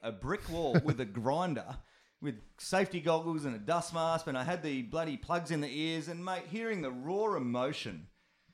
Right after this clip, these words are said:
Speaker 1: how could, mate, if you didn't fucking just well, you didn't choke up a bit, you might not have had to roll one down the cheek.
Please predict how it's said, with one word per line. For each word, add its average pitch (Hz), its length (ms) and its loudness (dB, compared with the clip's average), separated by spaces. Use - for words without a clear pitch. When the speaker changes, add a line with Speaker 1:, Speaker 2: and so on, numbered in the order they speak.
Speaker 1:
how 220 220 6
could, 202 380 2
mate, 180 220 4
if 190 160 2
you 233 60 2
didn't 226 320 6
fucking 160 580 4
just 120 260 2
well, 175 440 4
you 254 260 4
didn't 269 160 10
choke 208 280 10
up 180 140 12
a 147 60 12
bit, 131 220 12
you 208 100 4
might 254 200 8
not 208 160 4
have 170 80 4
had 151 140 2
to 151 60 2
roll 151 280 4
one 143 180 6
down 139 180 4
the 120 80 2
cheek. - 480 -2